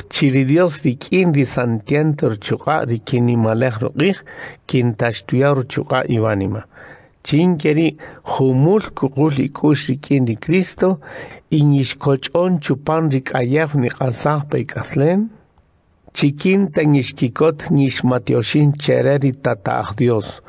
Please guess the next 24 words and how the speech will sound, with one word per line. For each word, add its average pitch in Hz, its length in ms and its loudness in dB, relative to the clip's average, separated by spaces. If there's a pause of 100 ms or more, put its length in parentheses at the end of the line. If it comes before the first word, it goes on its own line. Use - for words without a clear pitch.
(300)
porque 123 340 0
xub'an 147 540 0
chikin 123 500 0
rix 120 320 0
ruk'ulun 143 680 0
Dios 143 520 2
herencia 131 540 0
chiva, 135 480 0 (400)
junan 143 580 0
kik'in 147 480 0
ri 131 120 2
loq'olej 127 600 0
ralkwaj 135 580 -2
ri 120 140 -2
ek'o 131 240 -4
pa 120 200 -4
luz. - 720 -6 (720)
რიხა 139 380 0
შოხრუკალ 147 880 -2
პეპარუკა 127 800 -2
რირახა 123 500 0
ვალიყეყუ, 123 720 -2 (640)
ი 139 140 2
შოხრუია 120 720 0